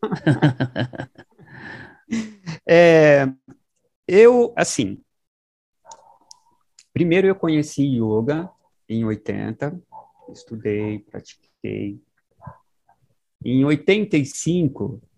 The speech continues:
eu me formei como psicólogo. Em oitenta e sete, que eu fui convidado a dar aula dentro do, do Departamento de Educação Física da puc de São Paulo, como professor de yoga.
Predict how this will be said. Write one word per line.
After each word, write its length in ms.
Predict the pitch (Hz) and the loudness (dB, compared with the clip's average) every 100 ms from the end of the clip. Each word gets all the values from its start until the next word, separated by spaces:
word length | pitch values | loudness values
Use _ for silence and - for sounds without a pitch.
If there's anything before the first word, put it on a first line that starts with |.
| - | -12
eu 100 | 107 | -8
me 140 | 110 | -8
formei 420 | - 110 107 113 | -6 -6 -4 -6
como 320 | - 120 120 | -6 -8 -10
psicólogo. 800 | - - - 135 110 104 - 151 _ _ _ _ _ _ _ _ _ _ _ - - - _ _ _ _ _ - | -14 -18 -6 -2 -2 -4 -12 -20 _ _ _ _ _ _ _ _ _ _ _ -20 -20 -20 _ _ _ _ _ -8
Em 360 | 120 123 139 | -8 -2 -2
oitenta 520 | 151 156 196 247 262 | 0 0 0 0 0
e 80 | 156 | -6
sete, 680 | 147 - 170 185 185 - 110 | -6 -2 0 -2 -4 -12 -12
que 120 | - | -8
eu 60 | 120 | -8
fui 140 | 131 | -8
convidado 680 | - 131 120 117 123 127 117 | -6 -6 -4 -2 -2 -2 -4
a 60 | |
dar 420 | 110 117 110 123 123 | -4 -4 -2 -2 -2
aula 240 | 135 123 | -4 -4
dentro 440 | 117 131 170 - 139 | -2 0 0 -4 -6
do, 100 | 131 | -4
do 280 | 123 123 | -2 -4
Departamento 680 | 131 120 113 - 117 117 - | -4 -4 -6 -4 -6 -6 -6
de 100 | 120 | -2
Educação 500 | 143 - 113 - 113 | -2 -4 -10 -8 -10
Física 440 | - 147 135 - 135 | -6 -4 -4 -6 -6
da 120 | 143 | -8
puc 340 | - 131 131 | -6 -8 -8
de 100 | 123 | -12
São 240 | - 139 131 | -10 -10 -8
Paulo, 500 | 117 113 117 123 120 _ _ _ | -6 -6 -6 -10 -14 _ _ _
como 240 | 117 120 | -8 -8
professor 500 | 143 131 123 - 123 | -8 -10 -10 -10 -12
de 320 | 120 120 131 | -12 -12 -6
yoga. 460 | 147 107 101 - - | -4 -4 -8 -14 -20